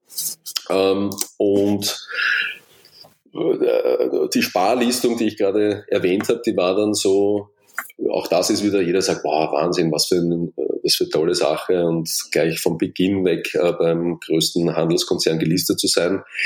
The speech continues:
Das war aber, das bringt halt aber auch Schmerzen mit sich, weil du bist auf einmal verdammt dazu, zu verkaufen.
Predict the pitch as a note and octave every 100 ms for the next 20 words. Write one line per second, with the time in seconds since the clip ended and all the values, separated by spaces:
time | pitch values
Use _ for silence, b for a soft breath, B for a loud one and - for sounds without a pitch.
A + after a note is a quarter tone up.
0 | B B F2+ F2 F2+ F#2 - - - _
1 | - F2 E2+ G2 G2 F#2+ E2 E2+ D#2 G2+
2 | A#2+ - - - F2 D#2 - E2+ E2 F#2+
3 | G2+ F2 E2 E2 E2+ E2+ G#2 G#2 A2+ F#2+
4 | E2 F2 F2+ - - C2+ E2+ - - -
5 | G#2 G#2+ - G#2+ - G#2 - - - G#2